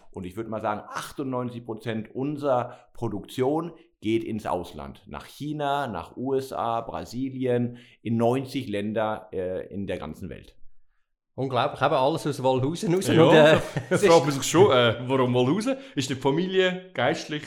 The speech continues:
Speaker 3: achtzehnhunderteinundsiebzig dort daheim gewesen und gesagt, so, jetzt starten wir durch?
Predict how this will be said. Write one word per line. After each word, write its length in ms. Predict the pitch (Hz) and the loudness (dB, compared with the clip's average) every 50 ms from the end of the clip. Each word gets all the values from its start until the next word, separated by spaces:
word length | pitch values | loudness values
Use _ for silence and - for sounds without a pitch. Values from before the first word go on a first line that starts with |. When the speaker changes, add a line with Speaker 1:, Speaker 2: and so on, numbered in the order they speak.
| - - | -12 -2
Speaker 3:
achtzehnhunderteinundsiebzig 1000 | - 135 135 - - - 135 127 139 143 127 139 139 139 135 - - - 135 135 135 | -2 -2 -2 -2 -6 -8 -6 -6 -6 -6 -6 -8 -8 -8 -10 -12 -8 -6 -6 -4 -4
dort 40 | 131 | -4
daheim 240 | 117 117 135 143 | -6 -6 -6 -6
gewesen 220 | 147 139 - 147 139 | -8 -10 -10 -10 -10
und 60 | 123 | -8
gesagt, 240 | 123 127 123 120 - | -4 -6 -6 -6 -4
so, 260 | - 170 165 - - - - - _ _ _ | -4 -2 -2 -4 -6 -12 -20 -20 _ _ _
jetzt 420 | 131 135 135 135 - - - 113 | -2 -2 -2 -2 -8 -14 -16 -16
starten 360 | - - 123 120 120 120 123 117 | -10 -8 -6 -6 -6 -8 -8 -10
wir 60 | 113 | -8
durch? 240 | 120 120 110 92 | -8 -8 -10 -10